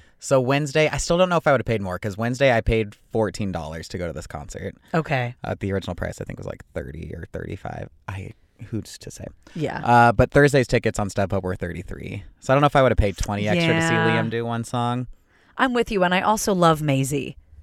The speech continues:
Speaker 1: And Maisie went, went out on
Speaker 2: Yeah.
Speaker 1: Thursday, too.
Speaker 2: I mean, when I saw,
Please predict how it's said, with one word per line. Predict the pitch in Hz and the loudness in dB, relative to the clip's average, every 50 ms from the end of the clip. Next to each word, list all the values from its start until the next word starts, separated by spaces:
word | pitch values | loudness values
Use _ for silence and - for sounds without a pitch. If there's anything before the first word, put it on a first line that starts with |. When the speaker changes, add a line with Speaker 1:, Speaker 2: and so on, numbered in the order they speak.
| - - - | -8 -2 4
Speaker 1:
And | 180 208 220 | 4 6 6
Maisie | 214 190 175 156 151 147 | 6 6 6 6 6 4
went, | 127 123 120 - | 4 2 2 0
went | 120 110 104 95 | -4 -6 -4 -4
out | 92 92 131 | -4 -4 -2
on | 175 | 0
Speaker 2:
Yeah. | 170 151 - - - - | 2 2 2 0 -2 -4
Speaker 1:
Thursday, | - - - - | -4 -8 -10 -12
too. | - 113 113 117 - - - | -10 -10 -8 -8 -4 0 2
Speaker 2:
I | 196 196 | 2 2
mean, | 202 202 202 196 190 | 2 0 0 0 2
when | 190 185 185 | 2 4 4
I | 185 185 190 | 6 6 4
saw, | 190 - - - 196 190 190 | 4 2 0 2 4 4 4